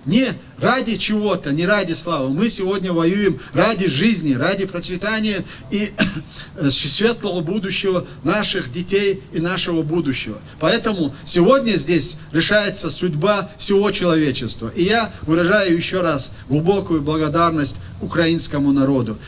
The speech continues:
И выражаю благодарность сегодня руководству Кременчугского города, города Кременчука, которые сегодня организовали это, это мероприятие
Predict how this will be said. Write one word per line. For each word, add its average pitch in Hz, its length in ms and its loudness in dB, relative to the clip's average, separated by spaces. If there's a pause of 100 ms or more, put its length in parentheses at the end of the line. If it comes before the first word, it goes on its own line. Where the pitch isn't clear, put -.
(120)
И 196 100 0
выражаю 196 560 2
благодарность 185 640 -2
сегодня 180 380 0
руководству 170 560 -2
Кременчугского 170 720 -4
города, 175 520 0 (140)
города 175 320 2
Кременчука, 170 720 0 (160)
которые 190 400 0
сегодня 180 600 2 (160)
организовали 190 800 2
это, 165 440 -4 (120)
это 170 240 -2
мероприятие 165 840 0